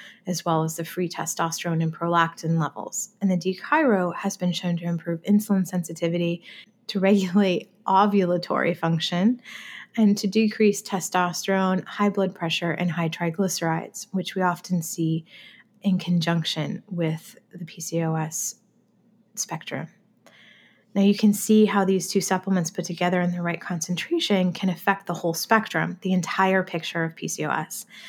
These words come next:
So it's affecting the hormones as well as the insulin part of the picture, and even some of the cardiovascular effects. And one study, a combination of four grams of myo-inositol plus four hundred micrograms of folic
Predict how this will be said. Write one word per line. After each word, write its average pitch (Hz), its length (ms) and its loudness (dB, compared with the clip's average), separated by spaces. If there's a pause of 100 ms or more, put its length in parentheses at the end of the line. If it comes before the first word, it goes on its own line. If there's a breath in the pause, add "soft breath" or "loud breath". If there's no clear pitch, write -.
(240 loud breath)
So 202 420 2
it's - 140 -6
affecting 214 440 2
the 196 60 2
hormones 196 560 4 (160)
as 180 260 -4
well 226 400 4
as 196 140 2
the - 100 -6
insulin 226 520 2
part 165 160 -2
of 165 60 -2
the 160 80 -2
picture, 165 560 -6
and 208 200 2
even 240 260 4
some 226 180 4
of 208 60 6
the 190 80 0
cardiovascular 170 880 -2
effects. - 520 -10 (800)
And 202 300 8
one 226 220 8
study, 208 680 2
a 185 80 -4
combination 190 580 2
of 175 100 0
four 190 220 -2
grams 180 400 0
of 175 180 -4
myo-inositol 180 1300 0
plus - 460 -2
four - 340 -2
hundred 185 280 2
micrograms 175 720 0
of 170 80 -8
folic 175 440 -4